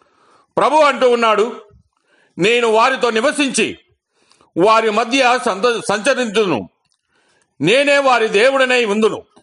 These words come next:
వారు నాకు ప్రజలై ఉందురు. కావున మీరు వారి మధ్య నుండి, అనగా ఐగుప్తు నుండి, లోకము నుండి బయలు వె-, వెడలి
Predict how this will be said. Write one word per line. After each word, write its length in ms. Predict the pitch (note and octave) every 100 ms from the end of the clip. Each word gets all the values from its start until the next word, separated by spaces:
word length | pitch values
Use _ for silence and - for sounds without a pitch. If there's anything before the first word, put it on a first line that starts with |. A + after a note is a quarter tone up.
| _ _ _ _ _ _ _
వారు 300 | F3 G#3+ A3
నాకు 300 | A3 G#3+ G3
ప్రజలై 480 | G#3 G3 A#3 D4 C#4
ఉందురు. 440 | A3+ A3+ G#3+ D3+ - _ _ _ _ _ _ _ -
కావున 500 | A3+ A3+ A3+ G3 A2+ - - _
మీరు 300 | D3 G3 C4
వారి 260 | B3+ A#3 A3
మధ్య 320 | G#3 G#3+ D4+
నుండి, 240 | C#4 C4 A#3
అనగా 400 | G3+ G#3+ B3 B3+ - - _ _ _ _ _ _ _ F3
ఐగుప్తు 420 | A#3 B3 D#4 C#4+
నుండి, 240 | C4+ A#3+
లోకము 420 | A3+ A3 C#4 C#4 C4
నుండి 300 | A#3+ G#3+ A3
బయలు 360 | G#3 A#3 C4+
వె-, 300 | B3 A3 G#3
వెడలి 400 | F3+ G#3 A3+ C4+